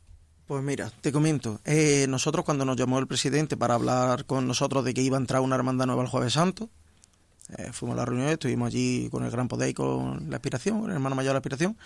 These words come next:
y la verdad que nosotros íbamos también con otra petición, porque es que nosotros sí es verdad que s-, llevamos años, eh, valorando que nuestra hermandad, por el paso por San Ildefonso, es muy pesado, es muy lento,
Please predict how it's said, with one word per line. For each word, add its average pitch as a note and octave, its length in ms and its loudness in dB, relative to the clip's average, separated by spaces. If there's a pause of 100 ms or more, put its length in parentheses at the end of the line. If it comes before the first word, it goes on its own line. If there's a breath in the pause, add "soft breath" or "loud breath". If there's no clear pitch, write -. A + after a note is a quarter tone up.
(1000 loud breath)
y F3+ 100 6
la F3 80 6
verdad D#3+ 220 4
que F#3 80 0
nosotros G3+ 300 2
íbamos F3+ 220 2
también E3+ 200 2
con F3 100 2
otra D3 160 2
petición, A#2+ 480 -2 (580)
porque B2+ 220 0
es C3+ 60 0
que D#3+ 80 2
nosotros D#3 340 2
sí - 80 2
es D3+ 60 4
verdad D#3+ 320 4
que D3+ 80 -4
s-, - 200 -2
llevamos D3 440 2
años, D#3 300 2 (840)
eh, A#2 880 0
valorando C3+ 760 0 (380 loud breath)
que D#3 100 2
nuestra C3+ 260 2
hermandad, B2+ 400 2
por C3 100 -2
el A#2 100 -2
paso C#3 220 2
por C#3+ 120 -2
San D3+ 120 2
Ildefonso, D3+ 420 2
es D3 40 4
muy C3+ 280 0
pesado, B2 440 0 (380)
es D#3 120 6
muy D#3 220 6
lento, C#3+ 420 0